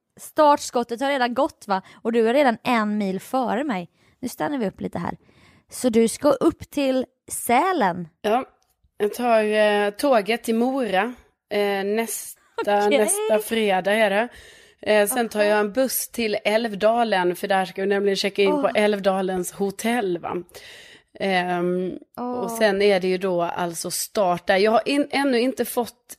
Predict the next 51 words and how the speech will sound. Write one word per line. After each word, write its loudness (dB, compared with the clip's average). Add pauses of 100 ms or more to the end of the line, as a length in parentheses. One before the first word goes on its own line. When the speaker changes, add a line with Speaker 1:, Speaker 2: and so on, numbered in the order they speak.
(140)
Speaker 2:
eh, 2
starttid. -2
Jag 0
anmälde -2
mig 0
lite -6
senare 2
då 0
än 2
min 0
mamma 0
och 0
min 0
syrra. 0
Så -6
vi -4
bara 2
ber 2
nu 0 (180)
till -2
alla 0
makter 0
att, -6
eh, 4
vi 0
får -4
samma -2
startgrupp. 0 (280)
Så -4
att -8
man 0
liksom -4
ändå -2
kan -2
göra 2
det -2
här -2
tillsammans. 0
Så -2
att -4
det 4
inte 0
visar 2
sig 2
att -2
Speaker 1:
Så 2
Speaker 2:
jag 4
Speaker 1:
då 2
Speaker 2:
får 4
Speaker 1:
skidar 4
man, 0